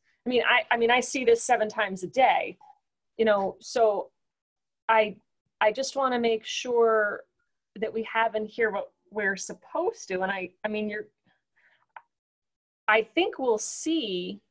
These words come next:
be, above the pergola a bit of the second story, and I kinda think we need the elevation for that.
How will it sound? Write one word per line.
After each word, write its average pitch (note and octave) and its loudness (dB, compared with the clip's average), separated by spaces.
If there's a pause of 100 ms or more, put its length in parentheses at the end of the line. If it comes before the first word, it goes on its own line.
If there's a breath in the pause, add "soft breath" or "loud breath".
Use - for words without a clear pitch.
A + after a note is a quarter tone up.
(800)
be, A#3 -6
above A3+ 6
the G#3+ 0
pergola E3+ 2 (140)
a G3 -2
bit A#3 4
of F#3+ 2
the F#3+ -6
second A3+ -2
story, A3 2
and E3+ -6 (160)
I - -12 (600 soft breath)
kinda A#3 0
think A3+ -4
we G3+ -6
need G#3 -4
the F#3+ 0
elevation F3+ -2
for - -12
that. - -6